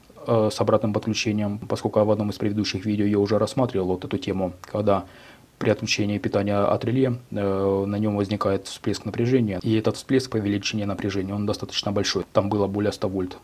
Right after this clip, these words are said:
Ну, кто не знает и кому интересно вот про назначение этого диода и зачем он вообще ставится вот параллельно катушкам, то вот посмотрите эти видео. Для демонстрации взял обычный соленоид,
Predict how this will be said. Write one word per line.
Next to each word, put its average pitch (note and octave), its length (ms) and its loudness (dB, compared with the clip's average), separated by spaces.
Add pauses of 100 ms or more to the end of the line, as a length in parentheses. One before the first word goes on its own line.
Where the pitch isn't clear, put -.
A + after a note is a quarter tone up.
Ну, A#2+ 100 -2
кто - 160 -4
не G#2+ 80 0
знает G#2+ 300 2
и G2 40 -2
кому G#2+ 180 0
интересно B2 380 0
вот - 120 -6
про F#2+ 200 -2
назначение F#2+ 460 -4
этого F#2 200 0
диода F#2 440 -2
и B2+ 40 -10
зачем G#2+ 300 0
он G2+ 60 0
вообще G2 240 -4
ставится F#2+ 440 -2
вот - 240 -14
параллельно G2+ 360 0
катушкам, - 440 -4
то - 120 -10
вот - 140 -14
посмотрите G#2 500 -2
эти F#2+ 160 -6
видео. F#2+ 340 -2 (200)
Для A#2 200 0
демонстрации A2 500 0
взял G#2 220 2
обычный G#2+ 300 2
соленоид, C3+ 480 0